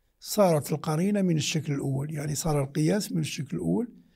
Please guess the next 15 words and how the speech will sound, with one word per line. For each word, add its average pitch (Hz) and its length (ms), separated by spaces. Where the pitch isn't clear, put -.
وأنتجت 170 920
ما 147 120
ينتجه 147 560
الأول 175 420
من 160 180
الموجهات، 139 920
ما 139 80
ينتجه 147 420
الشكل - 320
الأول. 147 340
ثم 208 280
إذا 170 260
عكسناها، 180 1000
يعني 143 200
عكسناها، 156 1080